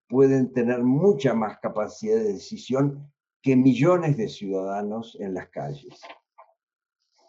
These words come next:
Y esto,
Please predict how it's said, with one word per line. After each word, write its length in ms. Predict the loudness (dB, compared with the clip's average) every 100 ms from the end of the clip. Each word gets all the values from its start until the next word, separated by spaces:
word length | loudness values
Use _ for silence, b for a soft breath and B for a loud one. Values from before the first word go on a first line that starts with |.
| b b _ b b _ _ _ _ _ _ _ _
Y 240 | 0 2 2
esto, 680 | -2 2 2 2 -2 _